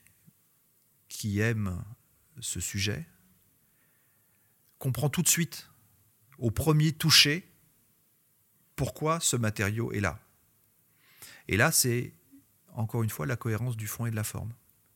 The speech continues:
Et chaque livre a besoin de trouver sa cohérence. Parfois, c'est évident, parfois, c'est beaucoup plus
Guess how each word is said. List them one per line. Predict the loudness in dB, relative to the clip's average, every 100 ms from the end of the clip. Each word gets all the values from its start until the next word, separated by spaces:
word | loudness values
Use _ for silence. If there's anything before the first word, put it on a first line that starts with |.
| _ _ _ -4
Et | 2
chaque | 4 2 0
livre | -2 -2 -6 -4
a | -2
besoin | 0 -2 -2 -2
de | -4
trouver | -6 -6 0
sa | 0 0
cohérence. | 0 0 0 0 -2 -2 _ -20 -20 _
Parfois, | -8 -6 -2 -2 -2
c'est | -2 -4 -6 -4
évident, | -2 0 -2 -4 -10 _ _ _ -10
parfois, | -8 -6 -4 -4
c'est | -4 -6
beaucoup | -6 -6 -8 -10
plus | -10 -6 -4 -4 -6 -12 -16